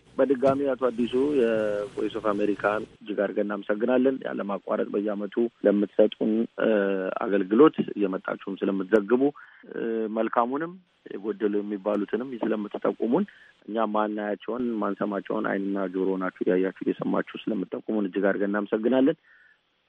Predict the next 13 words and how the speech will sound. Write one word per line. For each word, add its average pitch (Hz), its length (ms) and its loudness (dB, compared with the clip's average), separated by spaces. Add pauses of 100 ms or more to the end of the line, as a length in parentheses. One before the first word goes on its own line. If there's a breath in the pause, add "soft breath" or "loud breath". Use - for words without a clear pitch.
እ፣ 113 140 -2 (460)
እንግዲህ 95 320 -6
እንደተባለው 107 540 2 (260)
የሰላሳ 92 1040 -4
አምስተኛው 104 480 -6
አመት 117 220 0
ከሞላ 107 420 -2
ጎደል 110 340 0
በጥሩ 123 280 -4 (160)
ሁኔታ 104 260 0 (120)
ያለፈ 107 360 -2
ነው። 190 140 2 (540 soft breath)
የጎደሉ 104 420 -2